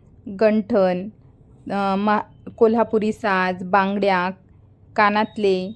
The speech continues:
मांगटिका, तसेच कमरपट्टा, अंगठी, पुरुषांसाठी गळ्यामध्ये घालण्यासाठी माळा, असे बरेच प्रकारचे हलव्याचे दागिने बनवले जातात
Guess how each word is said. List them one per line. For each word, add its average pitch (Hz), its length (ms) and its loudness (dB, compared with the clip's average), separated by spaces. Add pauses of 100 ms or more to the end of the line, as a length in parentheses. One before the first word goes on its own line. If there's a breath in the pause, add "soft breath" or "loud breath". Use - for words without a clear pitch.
(160)
मांगटिका, 196 880 -4 (1120 soft breath)
तसेच 226 380 0
कमरपट्टा, 202 960 0 (280)
अंगठी, 220 640 -2 (680 soft breath)
पुरुषांसाठी 208 840 -4
गळ्यामध्ये 202 560 0
घालण्यासाठी 202 640 -4
माळा, 196 480 0 (480 soft breath)
असे 285 160 -2
बरेच 262 420 2
प्रकारचे 240 600 0
हलव्याचे 208 440 0
दागिने 202 420 0
बनवले 214 460 0
जातात 208 400 0